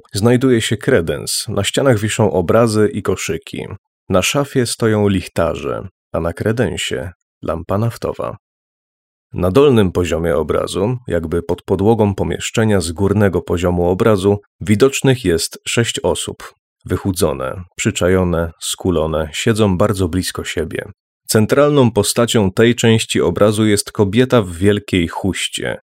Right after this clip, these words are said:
która z głowy spływa na ramiona. Kobieta otoczona jest czwórką dzieci.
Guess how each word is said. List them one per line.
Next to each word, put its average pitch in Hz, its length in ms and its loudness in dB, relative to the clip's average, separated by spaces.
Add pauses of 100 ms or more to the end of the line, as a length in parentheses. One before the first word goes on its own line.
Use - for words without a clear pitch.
która 104 240 4
z 92 120 0
głowy 117 360 4
spływa 107 460 2
na 90 140 2
ramiona. 71 580 -4 (320)
Kobieta 139 400 2
otoczona 113 480 2
jest 90 340 0
czwórką 90 560 -2
dzieci. - 460 -6